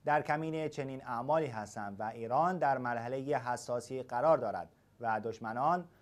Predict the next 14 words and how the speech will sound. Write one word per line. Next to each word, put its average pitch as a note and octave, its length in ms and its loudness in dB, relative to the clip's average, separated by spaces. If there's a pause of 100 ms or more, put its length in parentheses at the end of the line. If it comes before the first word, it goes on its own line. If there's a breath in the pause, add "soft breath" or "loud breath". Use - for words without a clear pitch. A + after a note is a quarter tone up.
(160 soft breath)
دنبال D3 440 4
بهانه‌جویی B2+ 600 0
هستند D#3+ 420 0
تا C#3+ 180 2
به B2+ 180 2
اهداف B2 340 -4 (200)
خود C#3 360 -2
برسند." F#2 360 -10 (160)
وی F3+ 180 6
در E3+ 180 10
آخر D#3+ 320 6
این E3+ 240 2
گفتگو C3+ 420 2
افزود C3+ 600 2